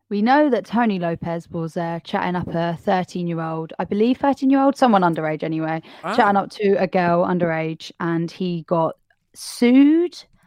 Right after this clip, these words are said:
Speaker 1: and
Speaker 2: Right.
Speaker 1: kicked out of this, like, <sighs> those stupid cults that are in America, those, like, Sway House and Hype House. He got kicked out at one of those.
Speaker 2: Okay.
Speaker 1: Um, and then he befriended a girl on TikTok,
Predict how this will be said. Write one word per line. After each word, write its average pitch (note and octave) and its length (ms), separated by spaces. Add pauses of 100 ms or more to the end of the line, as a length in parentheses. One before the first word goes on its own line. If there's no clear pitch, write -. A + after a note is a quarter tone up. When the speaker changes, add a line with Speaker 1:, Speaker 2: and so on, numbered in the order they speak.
(360)
Speaker 1:
and G#2+ 140
Speaker 2:
Right. A#2 100
Speaker 1:
kicked - 300
out B3 240
of A#3+ 300
this, A3+ 300
like, G#3 300 (320)
<sighs> - 440
those A3+ 300
stupid - 420
cults - 400
that - 120
are E3+ 40
in F3 80
America, E3+ 540
those, D#3+ 200
like, E3+ 200
Sway F3 400
House D3+ 340
and D#3 80
Hype D#3+ 380
House. C3+ 340
He F#3 80
got - 260
kicked - 240
out F#3+ 200
at D#3 140
one F#3+ 120
of F#3 80
those. D#3+ 460 (100)
Speaker 2:
Okay. B2+ 440 (800)
Speaker 1:
Um, F#3+ 440 (160)
and F3+ 300
then F#3 360
he F#3+ 200
befriended F#3 720
a E3+ 560
girl F3 220
on E3 60
TikTok, E3+ 640